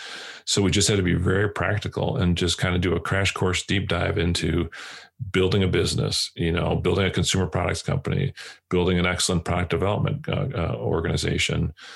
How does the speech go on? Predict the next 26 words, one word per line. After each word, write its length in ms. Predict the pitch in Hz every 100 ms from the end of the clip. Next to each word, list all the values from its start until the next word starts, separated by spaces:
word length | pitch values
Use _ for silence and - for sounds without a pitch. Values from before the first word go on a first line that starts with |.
| - -
building 240 | 90 90
a 80 | 87
global 280 | 92 92 90
supply 500 | - 92 101 107 104
chain, 460 | - - - 90 - - - - -
getting 360 | 92 90 90
really 220 | 90 92 90
great 240 | 95 90
at 100 | 90
servicing 580 | - 92 90 92 90 87
our 180 | 80 85
customers 600 | - - - - 82 -
who 140 | 85
are 60 | 87
the 80 | 82
mass 300 | 90 87 -
market 260 | 85 -
retailers, 500 | 87 101 - 82 80
the 80 | -
big 280 | 80 92 90
box 300 | 92 90 -
mass 260 | 87 87
market 220 | 90 87 95
retailers 520 | 90 98 92 87 -
who 120 | 87
have 260 | 87 87